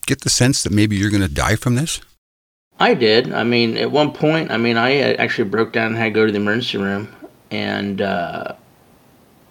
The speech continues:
Speaker 2: and let me just tell you, as having been a nurse before I was a truck driver, the amount of fear and reaction I saw when I walked into the emergency room and said, "Hey, I have covid and I'm, I'm having shortness of breath," just, it's like everything stopped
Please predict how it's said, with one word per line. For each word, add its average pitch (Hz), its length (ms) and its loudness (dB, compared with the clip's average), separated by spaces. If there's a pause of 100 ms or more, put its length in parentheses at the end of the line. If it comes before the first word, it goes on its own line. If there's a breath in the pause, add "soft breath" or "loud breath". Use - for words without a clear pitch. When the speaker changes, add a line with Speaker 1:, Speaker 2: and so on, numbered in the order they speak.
(320)
Speaker 2:
and 117 100 -2
let 143 60 0
me 180 80 2
just 170 160 0
tell 139 80 4
you, 107 100 4
as 113 300 0
having 151 320 2
been 131 140 2
a 117 60 2
nurse 110 380 2
before 117 480 0
I 110 40 2
was 104 120 0
a 98 60 -6
truck 104 240 -2
driver, 123 420 2 (640 loud breath)
the 113 520 2 (140)
amount 131 300 4
of 117 80 0
fear 147 640 4
and 110 180 0
reaction 104 440 0
I 127 80 2
saw 127 280 2
when 120 140 0
I 101 40 2
walked 104 280 2
into 113 140 0
the 104 60 0
emergency 101 360 0
room 113 140 0
and 98 100 -4
said, 104 320 2
"Hey, 107 220 0
I 104 120 4
have 101 240 0
covid 110 460 2
and 104 100 0
I'm, 98 400 -2
I'm 98 300 -4
having 104 240 -4
shortness 101 420 -4
of 101 80 -12
breath," 101 460 -2
just, - 240 -2 (800 loud breath)
it's 123 220 2
like 110 260 0
everything 127 380 4
stopped - 640 0